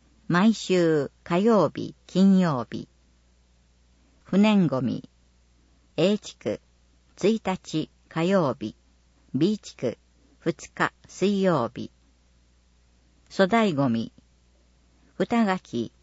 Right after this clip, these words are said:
東郷地区、七日月曜日。田尻、宿野地区、一日火曜日。杵地区、二日水曜日。草佐地区、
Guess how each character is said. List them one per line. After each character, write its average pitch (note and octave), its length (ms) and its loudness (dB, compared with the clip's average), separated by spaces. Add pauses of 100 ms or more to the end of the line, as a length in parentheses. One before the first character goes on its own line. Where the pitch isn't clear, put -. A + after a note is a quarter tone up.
東 F#3 240 0
郷 E3+ 260 0
地 - 160 -14
区、 - 240 -10 (560)
七 F3 280 2
日 - 320 -8
月 D#3+ 320 -4
曜 D3+ 300 0
日。 - 200 -10 (1080)
田 A3 160 -2
尻、 D3 480 -2
宿 - 320 0
野 F#3 140 4
地 - 180 -12
区、 - 240 -8 (640)
一 G#3+ 280 0
日 F3 460 -6 (140)
火 D#3 140 -4
曜 F3 280 2
日。 - 220 -12 (960)
杵 G3 300 4
地 - 200 -10
区、 B2+ 200 -4 (640)
二 - 300 -4
日 - 260 -6 (100)
水 F#3+ 340 -4
曜 D#3 340 0
日。 A2 200 -14 (960)
草 A3 260 -4
佐 G3 180 -4
地 - 180 -20
区、 - 240 -6